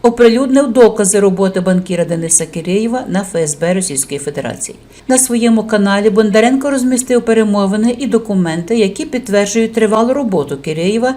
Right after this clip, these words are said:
на російські спецслужби, а також його зв'язки з ватажками терористичної організації, так званої Л Н Р.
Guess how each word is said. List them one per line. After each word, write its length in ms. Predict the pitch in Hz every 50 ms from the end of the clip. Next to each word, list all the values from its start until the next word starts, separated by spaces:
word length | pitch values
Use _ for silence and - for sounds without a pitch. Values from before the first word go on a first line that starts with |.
| 262 - -
на 120 | 285 285
російські 500 | 269 240 - - 165 165 - - - 208
спецслужби, 680 | 190 - - 226 220 220 220 180 143 135 135 165 - - - - - - - - - -
а 100 | - 269
також 520 | 262 240 226 233 - 220 220 226 214 208
його 220 | 202 185 196 196
зв'язки 560 | 180 165 170 165 - - - - 196 220 247 262
з 80 | 214 190
ватажками 680 | 208 220 214 226 214 - - - 190 175 180 185 202 185
терористичної 720 | - 180 175 170 160 160 - - 180 165 - - 151 139
організації, 680 | 147 147 151 143 - - 185 208 214 214 - 226 226
так 240 | 220 220 185 180 -
званої 500 | - 160 151 143 151 147 151 160 180 185 - -
Л 140 | 175 151 160
Н 120 | 175 175 165
Р. 180 | 127 117 -